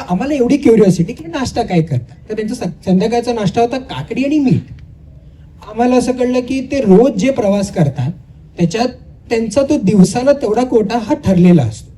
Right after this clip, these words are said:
मगच त्यांना पुढचे वीस बावीस दिवस पल्ले गाठत त्यांचा तो बरोबर धान्य ते त्यांना पुरतं. आम्ही बघितलं तर त्यांनी एक अख्खं पोतं रिकामी केलं, त्याच्यात त्यांनी छान ते आधी स्वच्छ करून ठेवले.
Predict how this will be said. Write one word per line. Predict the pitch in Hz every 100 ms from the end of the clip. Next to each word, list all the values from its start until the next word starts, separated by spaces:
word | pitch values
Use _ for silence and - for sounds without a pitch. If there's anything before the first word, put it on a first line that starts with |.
| - - -
मगच | 165 214 269 -
त्यांना | 247 254 294
पुढचे | 285 214 185 220
वीस | 240 233 202
बावीस | 180 175 226
दिवस | 180 214 247
पल्ले | - 208 226
गाठत | 208 175 165 254 -
त्यांचा | 185 202
तो | 226
बरोबर | 190 196 226
धान्य | 226 156 156 185
ते | 214
त्यांना | 165 175
पुरतं. | 302 247 - - - - - - - - - - - - - -
आम्ही | 165 220
बघितलं | 226 226 233 240
तर |
त्यांनी | 240 233
एक | 254
अख्खं | 220 -
पोतं | 220 202 175
रिकामी | 196 180 180 175
केलं, | 165 170 185
त्याच्यात | 151 175
त्यांनी | 165 175 175
छान | 151 147
ते | 151
आधी | 156 170 165
स्वच्छ | - 151 -
करून | 254 226 220
ठेवले. | 127 127 -